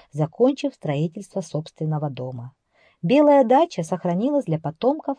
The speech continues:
в неизменном виде. Здесь находится музей Чехова. Писатель обожал свой дом в Ялте и проводил много времени в собственноручно обустроенном саду. Но поклонницы таланта Чехова, которых в народе прозвали "Антоновками", буквально висели на заборе, досаждая писателю.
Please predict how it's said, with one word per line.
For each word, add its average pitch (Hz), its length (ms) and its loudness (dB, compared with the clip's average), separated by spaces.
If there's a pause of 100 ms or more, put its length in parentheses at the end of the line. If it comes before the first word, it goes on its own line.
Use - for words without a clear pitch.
(160)
в 156 60 -4
неизменном 160 640 0
виде. 151 460 -4 (320)
Здесь 156 320 -2
находится 247 560 -4
музей 156 320 -2
Чехова. 143 640 -10 (500)
Писатель 165 460 0
обожал 147 520 -2
свой 147 240 -6
дом 139 220 -6
в - 20 -10
Ялте 135 520 -8 (280)
и 185 60 -4
проводил 185 460 2
много 262 280 2
времени 185 580 -2
в 160 40 -10
собственноручно 160 800 -4
обустроенном 202 560 -6
саду. 151 480 -8 (380)
Но 220 120 2
поклонницы 240 640 2
таланта 190 440 2
Чехова, 156 540 0 (180)
которых 202 360 0
в - 20 -6
народе 196 340 4
прозвали 175 380 2
"Антоновками", 160 720 -2
буквально 175 580 2
висели 190 440 0
на 190 100 0
заборе, 160 460 0
досаждая 156 520 -4
писателю. 139 680 -10